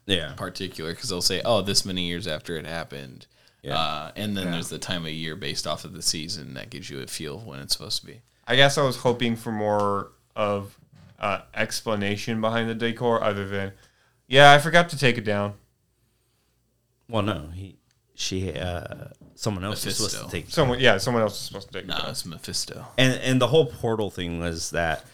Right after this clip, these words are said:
Speaker 2: <laughs>
Speaker 1: they, the portal broke and it was just hard for them to back. And with everything that's been happening with Doctor Strange and, um, even with, uh, was it Shang-Chi?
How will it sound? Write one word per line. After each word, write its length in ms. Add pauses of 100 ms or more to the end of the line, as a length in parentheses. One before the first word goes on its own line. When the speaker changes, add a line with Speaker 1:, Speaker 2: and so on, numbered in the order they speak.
(120)
Speaker 2:
<laughs> 120
Speaker 1:
they, 400
the 140
portal 280
broke 420
and 80
it 100
was 200
just 200
hard 220
for 140
them 220
to 360 (1040)
back. 380 (520)
And 140
with 140
everything 420
that's 160
been 160
happening 640 (640)
with 260
Doctor 320
Strange 580
and, 280 (800)
um, 800 (480)
even 340
with, 340
uh, 280 (200)
was 180
it 120
Shang-Chi? 720